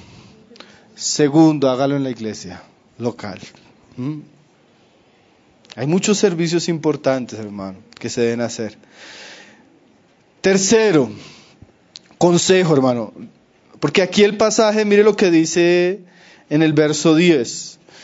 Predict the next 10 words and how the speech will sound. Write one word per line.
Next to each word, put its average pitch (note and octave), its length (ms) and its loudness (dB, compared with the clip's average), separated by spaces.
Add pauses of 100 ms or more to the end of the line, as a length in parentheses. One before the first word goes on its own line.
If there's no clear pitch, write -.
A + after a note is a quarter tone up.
(300)
"Porque E3+ 340 2
Dios G3+ 580 4
no G#3 140 2
es G3 120 2
ju-, G3 460 -2
injusto F#3+ 800 0
para F3 320 2
olvidar D3+ 580 0
vuestra D3+ 720 -6
obra". C3 760 -2